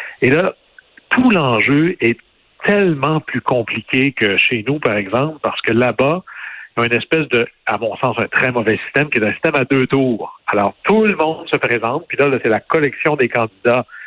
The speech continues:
tant à gauche qu'à droite. Et la règle, c'est ceux qui arrivent, les deux premiers, s'en vont au deuxième tour. Et depuis deux cycles présidentiels, ce que l'on voit, c'est que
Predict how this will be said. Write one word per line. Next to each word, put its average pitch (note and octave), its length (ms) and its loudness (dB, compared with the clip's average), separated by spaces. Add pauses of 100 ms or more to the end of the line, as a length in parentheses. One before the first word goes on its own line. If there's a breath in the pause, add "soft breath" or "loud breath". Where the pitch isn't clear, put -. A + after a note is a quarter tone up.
(180 loud breath)
tant C#3 100 2
à A#2 160 0
gauche B2+ 320 0
qu'à G#2+ 140 -2
droite. A2 340 -2 (560 loud breath)
Et C#3+ 100 2
la B2+ 140 2
règle, C#3+ 500 0 (120)
c'est D#3 220 0 (220)
ceux G3 140 2
qui C3+ 220 -2
arrivent, C3 340 0
les A#2 160 4
deux - 240 0
premiers, B2 560 -2 (300)
s'en B2+ 200 2
vont D#3+ 220 0
au C3+ 60 -2
deuxième A#2+ 440 0
tour. F#2+ 400 -4 (300)
Et G#2 60 -2
depuis G#2+ 360 -2
deux D#3 220 2 (140)
cycles D#3 340 0
présidentiels, G#2+ 800 0
ce - 60 -2
que B2+ 80 0
l'on F#2+ 220 0
voit, C3+ 280 2 (100)
c'est A#2+ 140 2
que C3+ 240 0